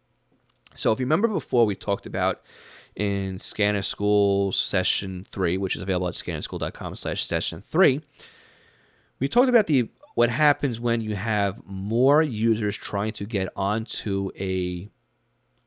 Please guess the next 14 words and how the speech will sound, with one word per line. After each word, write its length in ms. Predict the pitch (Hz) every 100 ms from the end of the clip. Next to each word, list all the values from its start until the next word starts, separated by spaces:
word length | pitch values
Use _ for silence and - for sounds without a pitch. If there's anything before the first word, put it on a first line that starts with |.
| -
resource 560 | 123 180 - 95 95
than 140 | - 98
there's, 360 | 95 92 - - _ _ _ _ _ _ _ -
um, 400 | - - 92 - _ 104
enough 280 | 95 -
room 200 | 107 143
for, 260 | 156 - 82
right? 300 | 82 87 - _ _ _ _ _ - - - _
So 320 | - 113 107
we 160 | 104 117
used 380 | 113 117 113 -
P 200 | - 104
L 260 | 95 101
or, 260 | 110 92